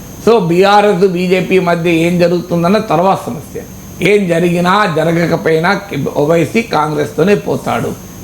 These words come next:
ఎందుకంటే రాష్ట్రంలో కాంగ్రెస్ అధికారంలో ఉంది కనుక. So ఆయన అవసరాలు ఉన్నాయి, రా-, కాంగ్రెస్ పార్టీకి అవసరాలు ఉన్నాయి.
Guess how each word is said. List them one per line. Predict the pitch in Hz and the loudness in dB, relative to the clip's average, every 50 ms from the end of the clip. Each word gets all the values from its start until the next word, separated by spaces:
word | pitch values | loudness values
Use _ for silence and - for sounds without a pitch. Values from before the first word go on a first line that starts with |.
| - - | -4 -2
ఎందుకంటే | 185 196 208 311 220 | 0 0 2 2 2
రాష్ట్రంలో | 175 165 175 180 170 - - - 165 170 190 220 247 | 2 2 0 0 -2 -4 -4 -4 -2 0 0 0 -2
కాంగ్రెస్ | 240 - 170 160 165 165 - 214 208 - - - | -2 -2 -4 -4 -2 0 0 -2 -2 -2 -4 -4
అధికారంలో | 147 147 147 - - 147 139 143 139 135 135 131 | -2 -2 -2 0 0 -2 0 0 -2 -2 -2 -2
ఉంది | 123 120 120 123 123 123 | 0 0 0 0 0 -2
కనుక. | 120 117 113 101 - - - - - - - - - - - - - | -2 -4 -6 -6 -6 -6 -6 -8 -8 -10 -16 -18 -18 -18 -8 -2 2
So | 226 240 | 2 4
ఆయన | 214 175 165 185 190 | 4 2 2 0 2
అవసరాలు | 190 185 185 175 165 185 190 190 185 180 | 2 2 2 2 2 0 0 0 0 -2
ఉన్నాయి, | 190 214 240 247 | -2 0 0 0
రా-, | - 156 170 175 180 170 170 - | 0 0 0 0 0 -2 -2 -2
కాంగ్రెస్ | - 170 180 185 185 175 160 - | -2 -2 0 0 -2 -2 -2 -2
పార్టీకి | - 165 165 - - - | -2 -2 -4 -4 -6 -6
అవసరాలు | 131 127 107 - - 123 117 | -6 -6 -6 -8 -10 -10 -10
ఉన్నాయి. | 110 90 - - | -10 -10 -12 -14